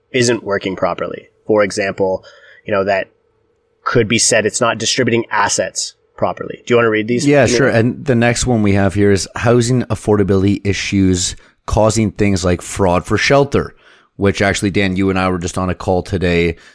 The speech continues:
Speaker 2: uh, with, with Reuven from Deeded, which we're gonna do some, some work with. So stay tuned for Deeded, guys. It's an incredible platform. Um, Reuven has access to top,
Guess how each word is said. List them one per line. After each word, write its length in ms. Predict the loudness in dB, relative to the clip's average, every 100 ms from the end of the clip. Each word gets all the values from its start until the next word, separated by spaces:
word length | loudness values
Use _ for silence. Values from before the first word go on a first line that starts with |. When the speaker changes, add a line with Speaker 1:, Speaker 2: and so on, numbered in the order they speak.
| _
Speaker 2:
uh, 480 | -6 -2 0 0 -2 -6
with, 360 | -4 -4 -4 -8
with 180 | -8
Reuven 460 | -2 2 2 2 -2
from 240 | -2 -4
Deeded, 400 | -2 0 2 0
which 260 | 0 -2 -2
we're 140 | -4
gonna 400 | -4 -2 -4 -4 -8 -18 -10
do 160 | -6 -4
some, 380 | -2 -4 -4
some 200 | -6 -6
work 220 | -2 -4 -2
with. 140 | -6
So 100 | -8
stay 240 | -6 -6
tuned 240 | -4 -6 -6
for 140 | -8
Deeded, 400 | -8 -6 -4 -4
guys. 280 | -4 -4 -4
It's 120 | -8
an 40 | -12
incredible 440 | -6 -6 -6 -10
platform. 640 | -8 -6 -6 -6 -8 -8 -10 -20 -20 _
Um, 400 | -6 -2 -2 -6 _ -20 -4
Reuven 280 | 0 2 0
has 220 | 0 -2
access 480 | -2 -4 -4 -6 -6
to 480 | -6 -4 -2 -4 -8 -14 _ -6
top, 540 | -2 0 0 -6 -14